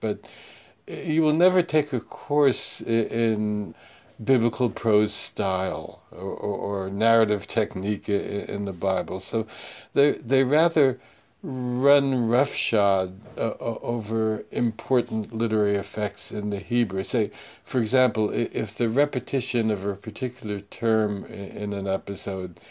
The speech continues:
i-, is crucial to the thematic development of the story, they don't repeat it.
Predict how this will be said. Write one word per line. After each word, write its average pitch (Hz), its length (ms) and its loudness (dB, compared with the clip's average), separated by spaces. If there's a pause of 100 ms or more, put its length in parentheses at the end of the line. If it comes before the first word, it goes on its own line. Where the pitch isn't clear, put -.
(300)
i-, 110 60 0
is 110 500 -2 (340)
crucial 123 720 2
to 110 340 -4
the 104 560 -4 (460)
thematic 113 960 2
development 101 720 -4
of 98 100 -8
the 92 80 -8
story, 98 840 0 (480)
they 127 120 4
don't 117 240 2
repeat 113 380 0
it. 95 160 -6